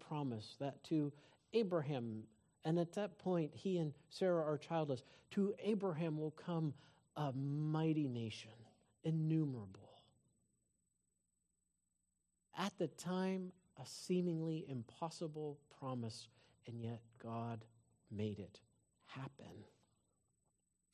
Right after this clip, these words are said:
And so often we read in the Old Testament, the God of Abraham, the God, God of Isaac, the God of Jacob. We have Abraham our father. But here,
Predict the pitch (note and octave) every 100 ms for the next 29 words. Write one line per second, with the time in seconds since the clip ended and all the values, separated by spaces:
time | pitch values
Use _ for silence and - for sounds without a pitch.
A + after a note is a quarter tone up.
0 | - - - G3 D4 B3+ - G#3 A3+ F3
1 | D#3 D3+ F3+ D#3+ D3 D3 - A#3+ - D3
2 | B2 D3+ F#3 E3 E3 C#3+ C3+ A#2+ C3+ E3+
3 | F3 - E3 F3+ D#3 D3+ C#3+ D3 C#3+ C3+
4 | C3+ A#2+ C#3+ F3 F3 C3+ C#3+ B2+ - -
5 | - D#3+ D#3+ - G3+ G3+ G3 F3+ E3+ D3+
6 | F3 D#3+ C3 - - - A#3 - C4 D4
7 | F3